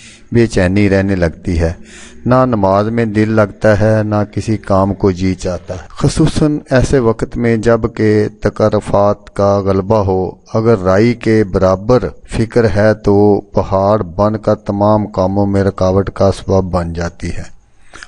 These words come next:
और दिल व दिमाग के इंतशार के सबब अमल बेअसर साबित होता है।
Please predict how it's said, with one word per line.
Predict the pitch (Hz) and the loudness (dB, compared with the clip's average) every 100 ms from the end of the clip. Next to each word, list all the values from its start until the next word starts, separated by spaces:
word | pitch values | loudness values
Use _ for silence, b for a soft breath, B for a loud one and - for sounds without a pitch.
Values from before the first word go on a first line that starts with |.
| B | B
और | 123 113 | 0 2
दिल | 123 120 | 0 2
व | 117 | 0
दिमाग | 107 101 101 101 - | 0 -2 -2 -2 -4
के | 101 98 95 | -2 -2 -2
इंतशार | - 98 92 98 98 101 | -6 -8 -4 0 0 0
के | 101 | -2
सबब | 90 - 92 98 95 - - 107 | -6 -4 0 0 -2 -8 -8 -4
अमल | 104 107 101 87 | 0 0 0 -4
बेअसर | 90 101 107 - - 107 120 107 | -2 2 2 0 -8 -4 -2 -2
साबित | - 85 87 87 | -2 -4 -4 -2
होता | 87 - - 87 | -4 -4 -6 -6
है। | 82 - | -8 -12